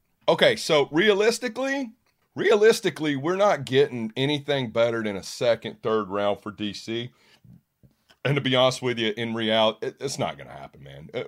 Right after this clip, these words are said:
we're riding with D C through the first year, maybe two years up in, in, in Las Vegas. We may end up bringing in a young guy, a rookie. Maybe we'll put some pressure on him. I don't see us doing a whole lot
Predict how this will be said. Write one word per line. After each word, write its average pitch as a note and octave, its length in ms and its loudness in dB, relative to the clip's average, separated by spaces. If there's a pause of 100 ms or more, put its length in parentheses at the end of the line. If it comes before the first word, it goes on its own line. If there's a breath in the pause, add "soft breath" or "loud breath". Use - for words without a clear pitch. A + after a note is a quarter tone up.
(120)
we're D#3+ 240 -4
riding C#3+ 400 6
with B2+ 100 -4
D A#2+ 140 -4
C A2+ 340 -6 (380 soft breath)
through C3+ 260 0
the A#2 100 -2
first C3+ 360 -4
year, C3+ 200 0
maybe B2+ 300 -2
two C#3+ 160 -8
years C#3+ 580 -2
up B2+ 220 -2
in, A#2+ 380 -6
in, G#2 240 -10 (100)
in G2 260 -12
Las A2 220 0
Vegas. E3 580 -2 (360 soft breath)
We B2 120 -4
may C#3+ 320 2
end C#3+ 180 -2
up C3+ 180 2
bringing C#3 320 0
in C#3 120 -2
a C3+ 40 -4
young C3+ 300 -2
guy, E3 340 4 (800 soft breath)
a G#2 80 0
rookie. D3 420 0
Maybe B2+ 240 -2
we'll B2+ 120 -6
put C#3 180 -4
some A#2 120 -10
pressure D#3 400 0
on D#3+ 160 2
him. F3 160 -6 (320 soft breath)
I C#3 100 4
don't E3+ 180 0
see E3+ 320 -4
us E3 200 -2
doing C#3+ 420 -4
a A2+ 80 -4
whole F3 540 -2
lot G3 420 0